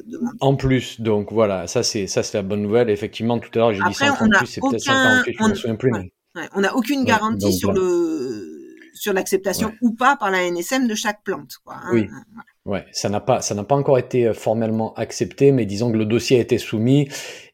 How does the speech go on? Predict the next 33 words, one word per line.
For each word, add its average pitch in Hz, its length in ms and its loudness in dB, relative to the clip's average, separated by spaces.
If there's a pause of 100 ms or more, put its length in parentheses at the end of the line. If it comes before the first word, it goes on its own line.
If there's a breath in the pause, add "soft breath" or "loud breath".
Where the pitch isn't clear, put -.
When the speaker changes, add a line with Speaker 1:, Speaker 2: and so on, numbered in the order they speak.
Speaker 2:
et, 120 300 6
euh, 98 500 2 (160)
chaque - 320 0
plante 127 280 2
a 107 80 6
été 107 460 2
étudiée 113 540 0
par 107 260 -6
ces 101 480 0
différents 98 580 -4
groupes, 98 300 0
comme 101 200 -4
tu 101 180 -4
dis, 117 280 2
Speaker 1:
Mm. 220 60 4 (400 loud breath)
Speaker 2:
euh, 95 160 -2
avec 107 220 2
un 113 80 2
consensus, 117 640 2
avec 107 200 2
un 110 80 0
commun 110 280 0
accord 117 400 4
sur - 180 0
le 104 80 2
fait 117 220 0
que 110 100 -2
ces 98 240 -2
plantes 107 260 0
ne 92 380 -2 (280)
sont 82 340 -10
absolument, 82 500 -6
sont - 160 -16